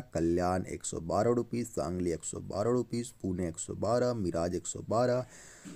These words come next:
लातूर एक सौ बारह, मुंबई एक सौ बारह, बारामती एक सौ बारह का अपडेट है, बीड एक सौ दस रुपीज, धुले एक सौ बारह एवं,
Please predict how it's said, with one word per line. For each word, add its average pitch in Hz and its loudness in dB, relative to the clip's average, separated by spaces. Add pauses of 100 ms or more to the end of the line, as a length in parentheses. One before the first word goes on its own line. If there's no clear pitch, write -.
(160)
लातूर 98 8
एक 165 6
सौ 147 4
बारह, 135 8
मुंबई 120 4
एक 117 0
सौ 117 2
बारह, 117 6
बारामती 95 2
एक 92 -2
सौ 98 -4
बारह 101 4
का 117 0
अपडेट 113 0
है, 127 2
बीड 110 6
एक 87 0
सौ 85 0
दस 101 2
रुपीज, 123 2
धुले 139 6
एक 143 4
सौ 117 4
बारह 95 6
एवं, 101 4